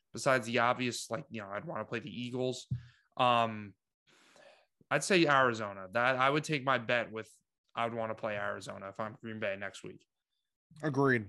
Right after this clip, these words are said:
Speaker 2: Or Dallas on the road. They're a different team at home than they are on the
Speaker 1: Yeah.
Speaker 2: road. So I'd,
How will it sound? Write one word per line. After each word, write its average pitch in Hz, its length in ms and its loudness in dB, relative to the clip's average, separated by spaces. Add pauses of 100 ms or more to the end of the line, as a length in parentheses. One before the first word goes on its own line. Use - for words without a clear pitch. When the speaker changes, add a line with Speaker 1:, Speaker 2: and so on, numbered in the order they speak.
Speaker 2:
Or 160 100 2
Dallas 160 400 8
on 147 80 2
the 139 60 2
road. 131 340 4 (300)
They're 135 80 4
a 135 80 2
different 139 320 0
team 131 320 2
at 120 100 2
home 120 380 -2 (380)
than 120 100 2
they 127 80 6
are 123 80 6
on 123 80 4
the 117 80 2
Speaker 1:
Yeah. 113 60 0
Speaker 2:
road. 113 260 2
So 117 140 2
I'd, 113 260 2